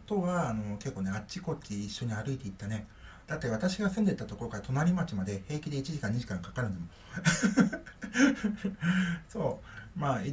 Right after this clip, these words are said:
一時間、二時間かけて一緒に、あの、うんと、ご飯食べ行ったりとか <laughs> したね。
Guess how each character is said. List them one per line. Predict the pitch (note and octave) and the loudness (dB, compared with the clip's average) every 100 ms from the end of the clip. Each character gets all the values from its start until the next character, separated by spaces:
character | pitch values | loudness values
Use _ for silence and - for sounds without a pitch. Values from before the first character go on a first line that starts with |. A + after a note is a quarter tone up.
| - - | -6 -8
一 | - | -6
時 | C3+ | -4
間、 | - B2+ | -2 -2
二 | |
時 | B2 | -2
間 | A2+ A2 G#2+ | -2 -2 -2
か | D#3+ | -6
け | D3 C3+ | -6 -2
て | F3 - - | 0 0 -2
一 | A#2 | -8
緒 | - | -6
に、 | A2 | -2
あ | G#2+ | -2
の、 | G#2 G#2 - | -2 -2 -4
う | A#2+ | -6
ん | |
と、 | G2+ F#2+ F#2 - - - - - | -4 -2 -4 -8 -18 -18 -20 -8
ご | B2 | -6
飯 | - F#2+ | -4 -4
食 | F#2+ | -4
べ | G#2 | -6
行 | G2+ | -4
っ | |
た | A2 | -2
り | - | -2
と | |
か | G2+ - - - | -2 -2 -2 -10
<laughs> | - - | -16 -10
し | - | -6
た | |
ね。 | A2 | 0